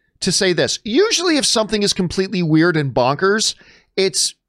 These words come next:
very hard to interpret what's going on, and it doesn't really tell you anything. Like, the more bonkers something is, it really isn't really telling you anything. Here was the special thing about this WandaVision trailer.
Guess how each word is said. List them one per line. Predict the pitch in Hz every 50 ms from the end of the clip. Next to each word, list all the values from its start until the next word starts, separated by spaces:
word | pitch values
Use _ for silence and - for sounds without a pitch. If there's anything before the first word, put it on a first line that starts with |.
| _ _ _ _ _ - 160
very | 147 220 226 226 220 208
hard | 190 151 170 175 175 170
to | 156 160
interpret | 143 131 - 160 151 147 139 143
what's | 131 131 - -
going | - 120 120 120 120
on, | 117 113 113 117 117 117
and | 117 117 117
it | 131 131
doesn't | - 170 156 - 156
really | 151 143 135 127
tell | - - - 156 147
you | 139 127 123 110
anything. | 107 104 101 - 101 104
Like, | 127 165 165
the | - 196
more | 190 214 269 320 302
bonkers | 180 135 - 175 180 196 208 - 180 165 147
something | - - 160 143 135 - 135 120 117
is, | 107 101 92 98 104 - - _ - - - - - - _ _ _ _ _ _
it | - - 247 208
really | 226 294 285 285 269 240
isn't | 226 160 190 190 135 -
really | 180 180 185 156 139
telling | - - 196 208 175 147
you | 131 120
anything. | 113 113 - 110 101 95 - _ _ _ - - _ _ _ _ _ _ _ _ _ _ _ _ _ _ _ _ _ _ _
Here | _ - - - 277 349
was | 381 381 -
the | - 240
special | - - - 214 208 220 - 220 180
thing | - 185 180 175
about | 165 139 165 151 143 -
this | 147 135 -
WandaVision | 120 120 131 139 147 147 135 120 113 117 104 104 104 92 90 90 -
trailer. | - - - 117 101 82 90 - -